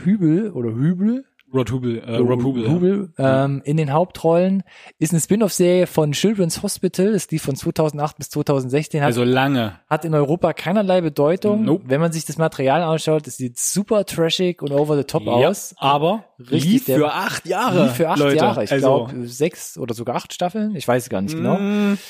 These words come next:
Speaker 1: Ähm, ist ja auch wurscht. Jetzt so eine Art Spin-off-Serie und der Humor dreht sich weiter, so abgefahren, in irgendeine Richtung, wo jetzt,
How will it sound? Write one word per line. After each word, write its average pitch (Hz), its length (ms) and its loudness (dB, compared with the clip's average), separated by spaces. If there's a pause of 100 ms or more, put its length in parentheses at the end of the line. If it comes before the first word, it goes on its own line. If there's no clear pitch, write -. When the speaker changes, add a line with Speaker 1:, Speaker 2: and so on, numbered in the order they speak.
(360)
Speaker 1:
Ähm, 156 280 2
ist 190 160 0
ja 196 60 6
auch 165 120 -2
wurscht. 147 220 0
Jetzt 190 160 0
so 214 60 2
eine 185 100 2
Art 151 180 0
Spin-off-Serie 208 1300 0
und 147 240 0
der 135 140 2
Humor 180 480 2
dreht - 320 -2
sich 135 240 -8
weiter, 185 400 2
so 160 160 -2
abgefahren, 165 720 0
in 139 140 -6
irgendeine 156 500 2
Richtung, 156 360 0
wo 139 100 2
jetzt, - 480 0